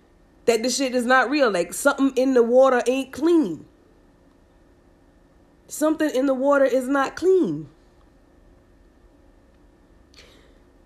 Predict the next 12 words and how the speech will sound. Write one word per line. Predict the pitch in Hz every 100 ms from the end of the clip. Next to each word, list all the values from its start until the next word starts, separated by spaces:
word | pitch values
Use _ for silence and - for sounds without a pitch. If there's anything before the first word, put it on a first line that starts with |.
| _ _ _ _ _ _ _ _ _ _ _ _ -
I | 254
digress. | 254 233 208 165 156 - - _ _ - _ _ _ _ _ _ _ _
When | 202 220
it |
comes | 220 294 302 -
to | 254 233 226 220 208 _ _ _ _ _ _ _ _
the | -
frequencies | 202 294 277 233 233 240 202
of | 185
what's | 214 180
going | 202 196
on | 208 220 185 180